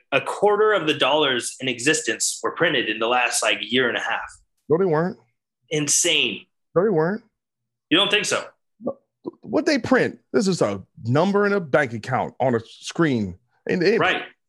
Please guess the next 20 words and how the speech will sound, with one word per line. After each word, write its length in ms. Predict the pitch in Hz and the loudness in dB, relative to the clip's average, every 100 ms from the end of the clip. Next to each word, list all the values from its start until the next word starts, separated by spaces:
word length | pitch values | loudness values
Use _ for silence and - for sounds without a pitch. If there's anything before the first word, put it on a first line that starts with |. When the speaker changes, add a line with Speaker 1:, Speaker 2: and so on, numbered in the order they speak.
| _ _ - | _ _ 0
Speaker 2:
They 60 | |
don't 220 | 269 277 220 | 4 6 4
have 240 | 180 135 | 2 4
real 180 | 170 156 | 2 2
cash 340 | - 170 165 | 0 0 2
anymore. 340 | 180 170 190 220 | 0 2 2 0
They 80 | |
ain't 80 | 214 | 0
print 180 | 208 180 | -4 -2
that 160 | 170 160 | -2 -2
shit. 240 | 190 196 139 _ _ _ _ | -4 -6 -10 _ _ _ _
Speaker 1:
Right. 240 | 247 165 113 - | 2 2 -2 0
Yeah, 240 | 247 214 | 2 2
not 280 | 277 277 254 - | 2 0 0 0
physically 460 | 247 233 - 214 | 0 2 -2 -4
print, 240 | - 175 165 | 0 0 0
but 120 | 170 | 0
you 180 | 208 208 | 2 2
understand. 440 | 156 123 110 95 _ _ _ | 0 -4 -8 -14 _ _ _
Speaker 2:
Well, 420 | - 233 214 - | 2 4 4 0